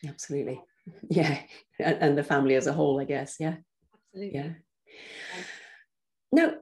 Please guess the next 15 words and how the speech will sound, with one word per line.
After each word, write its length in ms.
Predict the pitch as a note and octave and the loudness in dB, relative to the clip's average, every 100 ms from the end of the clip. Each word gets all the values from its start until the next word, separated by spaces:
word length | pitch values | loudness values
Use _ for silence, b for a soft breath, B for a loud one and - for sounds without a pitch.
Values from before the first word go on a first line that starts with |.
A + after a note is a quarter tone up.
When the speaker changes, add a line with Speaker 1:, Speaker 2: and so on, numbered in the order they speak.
| - | 4
Speaker 1:
I'm, 300 | D#4 F#4+ F#4+ | 6 6 6
I'm 180 | C#4 D#4 | 8 8
fascinated 480 | C#4+ C4 G#3+ F#3 - | 6 4 4 4 4
by 140 | C#3 | 4
this 160 | C#3+ - | 4 2
point. 260 | C#3 B2+ | 0 0
So 120 | - | 0
you 540 | F3+ F3+ C4+ C#4 C4+ B3 | 0 4 4 6 4 0
worked, 380 | E3 G3+ F3+ - | 2 4 4 0
I 40 | |
think 160 | D#3+ - | -4 -2
you 60 | A3+ | -2
said 200 | D#3+ - | -4 0
thirty-seven, 760 | F3 F3 E3 E3 D3+ C#3 - _ _ _ _ _ _ | 0 0 -2 -2 0 -2 -4 _ _ _ _ _ _
for 160 | - | -6